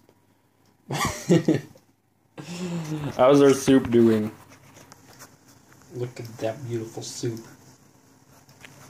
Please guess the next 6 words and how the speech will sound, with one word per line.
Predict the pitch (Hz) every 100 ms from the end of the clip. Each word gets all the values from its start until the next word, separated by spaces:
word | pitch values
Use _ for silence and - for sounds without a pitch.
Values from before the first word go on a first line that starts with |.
| - _ _ _ _ -
I'm | 120
gonna | 123 113 131
eat | 123
some | - 117 113
soup, | - 117 - -
boys. | 113 113 117 -